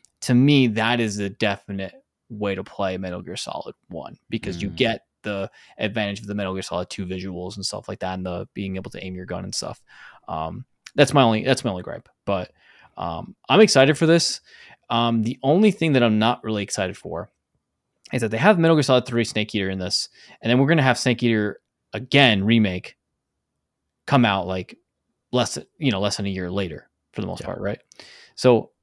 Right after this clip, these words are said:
Speaker 1: are you gonna play Snake Eater on the Master Collection and then play again? You know what I mean? So, like, I might even just skip Snake
Speaker 2: Yeah,
Speaker 1: Eater.
Speaker 2: I think I'll skip it because I wanna play the definitive version.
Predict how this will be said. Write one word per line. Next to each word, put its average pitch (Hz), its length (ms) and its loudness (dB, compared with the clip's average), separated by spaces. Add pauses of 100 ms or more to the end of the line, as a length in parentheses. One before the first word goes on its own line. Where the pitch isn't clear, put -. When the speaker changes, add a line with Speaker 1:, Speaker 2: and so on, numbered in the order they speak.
(140)
Speaker 1:
are 113 80 4
you 151 60 8
gonna 247 140 8
play 160 360 6
Snake 135 320 2
Eater 160 360 4 (800)
on 127 80 2
the 110 80 2
Master 143 240 4
Collection 160 420 4 (400)
and 113 160 0
then 143 160 4
play 143 400 2 (300)
again? 135 640 4 (580)
You 175 120 6
know 180 60 10
what 180 100 8
I 170 40 6
mean? 180 220 4
So, 165 180 2
like, 143 260 4
I 165 100 4
might 302 220 4
even 180 220 4
just 120 300 -2
skip - 480 -2 (160)
Snake 107 440 -4
Speaker 2:
Yeah, 135 260 0
Speaker 1:
Eater. - 160 -14 (180)
Speaker 2:
I 147 140 2
think 226 240 -2
I'll 135 140 6
skip - 340 0
it 107 120 2
because 101 300 -2
I 104 60 2
wanna 101 260 2
play 98 220 -2
the 87 160 -2
definitive 78 440 -6
version. 67 440 -14